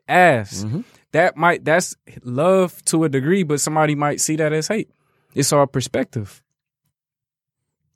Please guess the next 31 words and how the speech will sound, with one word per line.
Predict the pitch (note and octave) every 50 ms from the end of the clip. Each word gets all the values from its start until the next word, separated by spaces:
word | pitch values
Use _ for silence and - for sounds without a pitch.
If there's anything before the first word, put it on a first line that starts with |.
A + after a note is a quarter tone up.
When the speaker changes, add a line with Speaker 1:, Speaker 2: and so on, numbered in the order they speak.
| - - - _ _ _ _ _ _ _ _ _ _ _ _ _ _ _ _ _ _ -
Speaker 2:
All | D3
right, | C3 G#2+
let's | C3+ C3+ B2
get | C3+ A#2 -
to | G#2+
the | F#2
show. | - - - - _ _ _ _ _ _ _ _ _
Speaker 1:
Come | - A3 G3
on, | E3+ -
all | E3 F#3 E3
right, | D3 C#3+ -
for | - E3
sure. | E3 - - A#4+ A#4+ - C5 C5 B4+ A#4
Speaker 2:
<laughs> | D4 -
Speaker 1:
Let's | - D#3+ D3+
get | C#3+ D3+ C3+ -
to | - B2+ A2
it. | G2+ - _ _ _ _ _ _ _ _ _ _
Speaker 2:
Let's | - A#2 A2+
get | A#2+ A#2 -
to | - G#2+
the | G#2+
show | G2+ - A2+ G#2
topic. | G2 - G#2+ G2 - - E2+
Speaker 1:
Where | C3 F#3+ A#3+
we | - A3
at | D#3
Speaker 2:
Bulls. | C#3+ C3
Speaker 1:
with | B2+ B2
the | A#2+
Bulls? | A#2 C3 C3+ C3+ C3+ - -